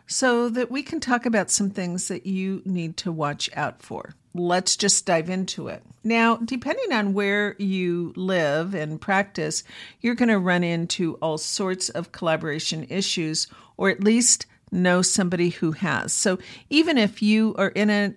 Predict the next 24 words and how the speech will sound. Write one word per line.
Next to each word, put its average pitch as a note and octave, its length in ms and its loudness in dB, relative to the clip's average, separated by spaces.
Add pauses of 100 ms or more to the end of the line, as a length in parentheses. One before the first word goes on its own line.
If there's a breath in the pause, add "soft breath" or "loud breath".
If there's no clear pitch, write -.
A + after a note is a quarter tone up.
(120)
a G3+ 120 2
full A3 220 0
practice G#3+ 520 0
authority G3+ 420 -2
state, G#3+ 440 -2
F G3 180 -2
P F3 300 -6
A F#3+ 180 0
for F#3+ 220 -6
short, A#3 480 -2 (520 loud breath)
you A#3 300 4
may F4+ 180 0
not D4+ 340 0
have C4 320 -2
to C4+ 100 -2
have C4 560 2
a F#3 80 0
collaborative F3+ 640 0
practice B3 720 0
agreement B3+ 500 -2
with F3 160 -2
anyone, D#3+ 540 -2 (280 loud breath)
but - 180 0
perhaps G#3 720 2